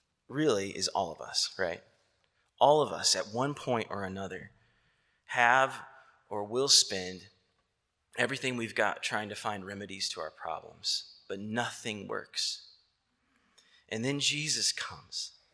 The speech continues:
He comes to us from the cross. And this is our moment when he comes to us. This moment right now for you may be the moment.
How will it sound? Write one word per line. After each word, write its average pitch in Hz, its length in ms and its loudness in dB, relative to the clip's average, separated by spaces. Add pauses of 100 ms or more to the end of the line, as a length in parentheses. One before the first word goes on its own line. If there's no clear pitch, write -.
(420)
He 113 120 -10
comes 160 460 4
to - 100 6
us 127 160 8
from 135 280 4
the 117 100 0
cross. - 1080 4 (720)
And 117 180 -2
this 175 300 10
is 160 140 8
our 143 140 12
moment 131 340 2
when 113 140 0
he 135 80 -6
comes 165 340 4
to 131 80 2
us. 107 160 0
This 170 240 6
moment 175 320 8
right 143 280 8
now 139 340 2 (520)
for 151 160 4
you 143 320 2
may 139 260 6
be 160 200 0
the 131 120 4
moment. 127 420 0